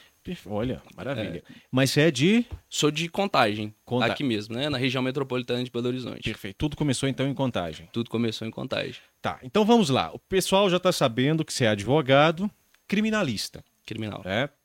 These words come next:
Speaker 1: Advogado criminal. É, a área do direito, então, você, você se gradua, é, bacharel em Direito, submete-se à prova da Ordem dos Advogados do Brasil e ali
Speaker 2: Perfeito.
Speaker 1: você tá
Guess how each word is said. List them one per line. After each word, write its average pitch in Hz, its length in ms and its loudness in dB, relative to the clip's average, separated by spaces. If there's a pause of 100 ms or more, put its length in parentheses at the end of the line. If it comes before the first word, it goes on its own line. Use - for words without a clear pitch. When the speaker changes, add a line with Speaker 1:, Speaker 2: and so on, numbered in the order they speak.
(500)
Speaker 1:
Advogado 95 480 -2
criminal. 110 580 0 (600)
É, 113 260 0
a 113 80 4
área 120 220 6
do 110 100 0
direito, 143 420 4
então, 147 380 2
você, 151 260 0 (200)
você 123 180 -4
se 143 100 -4
gradua, 151 760 4 (280)
é, 104 460 -2
bacharel 107 480 0
em 127 80 2
Direito, 160 500 2 (400)
submete-se 139 460 0
à 123 40 0
prova 117 320 2
da 107 180 2
Ordem 113 300 2
dos 104 80 -2
Advogados 101 440 -2
do 110 60 -8
Brasil 165 640 0
e 277 100 -8
ali 214 180 -2
Speaker 2:
Perfeito. 208 80 -2
Speaker 1:
você - 80 -6
tá 220 340 -2